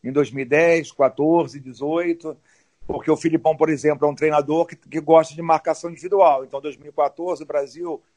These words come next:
marcava individualmente, né?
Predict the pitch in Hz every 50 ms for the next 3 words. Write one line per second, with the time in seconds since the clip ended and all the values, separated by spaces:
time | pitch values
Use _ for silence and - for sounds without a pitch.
0 | _ _ _ - 147 - - - 156 160 165 156 160 175 165 135 151 151 180 185
1 | 180 160 156 147 135 120 - - - - _ _ _ _ _ _ _ _ _ 117
2 | 127 143